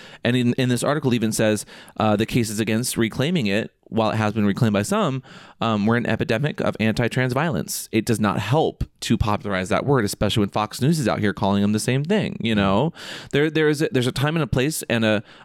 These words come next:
a warmth that is given to a word like queer, for instance,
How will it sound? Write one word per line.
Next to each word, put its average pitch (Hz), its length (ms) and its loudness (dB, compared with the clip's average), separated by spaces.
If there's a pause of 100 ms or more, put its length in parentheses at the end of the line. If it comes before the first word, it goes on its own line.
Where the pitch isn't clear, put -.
a 107 80 2
warmth 110 540 2
that 113 160 0
is 104 100 0
given 107 260 0
to 143 140 2
a 143 60 4
word 151 260 0
like 120 200 0
queer, 98 280 2
for 101 160 0
instance, 113 420 -2